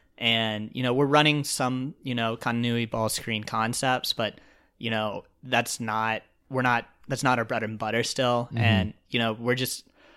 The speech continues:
Speaker 1: we thought this offense might change to really highlight Mamadi and Jay, and it
Speaker 2: It
Speaker 1: really
Speaker 2: hasn't.
Speaker 1: hasn't.
Speaker 2: It hasn't,
Speaker 1: So
Speaker 2: which is,
Speaker 1: I think
Speaker 2: which is
Speaker 1: that plays a role.
Speaker 2: surprising. But, you, you know, at the same time, it hasn't really, I mean, we have laid some eggs this season, is,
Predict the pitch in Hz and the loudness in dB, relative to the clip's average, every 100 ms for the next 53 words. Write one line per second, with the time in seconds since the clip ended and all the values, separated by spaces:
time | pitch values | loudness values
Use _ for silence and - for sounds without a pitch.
0 | _ 131 131 170 165 143 139 127 135 120 | _ 0 6 6 8 4 6 6 4 -2
1 | 117 117 - - 117 120 123 - - 120 | 0 -2 0 0 0 0 -2 -4 -4 -4
2 | 117 113 113 113 - 123 113 117 117 110 | 0 0 0 -6 -6 -2 0 2 0 0
3 | 113 110 110 107 104 101 107 107 120 - | -2 -2 -4 -6 -6 -4 -2 0 -2 -4
4 | _ _ _ 110 117 113 113 113 101 101 | _ _ _ 2 4 2 -2 -2 0 6
5 | 214 135 160 98 87 98 107 101 90 101 | 6 8 6 6 -2 2 4 4 0 -2
6 | 113 110 123 120 131 139 127 - 123 123 | 0 0 2 4 4 4 4 4 4 6
7 | 123 117 101 95 90 - - _ - 131 | 8 6 4 0 -2 -8 -20 _ 6 6
8 | - 123 123 - 127 120 117 - - _ | 6 2 2 2 4 4 4 0 -12 _
9 | 117 110 107 131 120 - 123 120 107 104 | -2 -2 0 0 0 2 4 4 4 4
10 | 113 110 110 101 - 101 101 95 92 - | 4 4 2 -2 0 2 4 4 2 -4
11 | - - _ _ - 117 110 117 127 120 | -14 -16 _ _ 0 2 4 8 8 8
12 | 123 117 110 - 104 101 110 - 113 107 | 6 4 0 0 0 2 -2 0 2 2
13 | 107 95 78 90 | 2 0 -2 -6